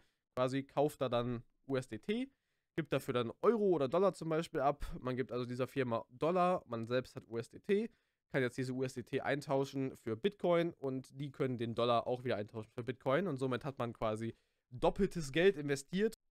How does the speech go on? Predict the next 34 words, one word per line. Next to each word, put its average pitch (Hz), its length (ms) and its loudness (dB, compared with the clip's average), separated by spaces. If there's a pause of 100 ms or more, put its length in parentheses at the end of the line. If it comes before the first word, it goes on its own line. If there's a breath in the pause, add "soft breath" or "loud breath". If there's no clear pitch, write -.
(120)
Es - 140 -16
gibt 165 160 -4
auf 139 80 -2
einmal 135 180 0
das 123 100 -2
doppelte 135 320 -6
Geld 165 200 2
im 160 100 -2
Markt, 151 460 0
auch 135 260 -2
wenn 120 140 -4
es 120 100 -8
eigentlich 120 240 -8
nur - 140 -10
einmal 127 580 -2 (100)
da 110 200 -2
sein 101 180 -6
sollte. - 260 -16 (280)
Dann 170 120 -2
haben 180 100 2
wir 165 60 0
noch 156 140 -2
News 160 300 -2
von 147 100 -2
dem 131 100 -2
Ripple-Partner 127 680 -4
QuantPay. 175 640 0 (140)
Und 127 200 -8
zwar 123 320 0
werden 123 220 0
sie 156 300 -4
auch - 320 -4
Cross-Border 135 480 -2
Payments 175 640 -2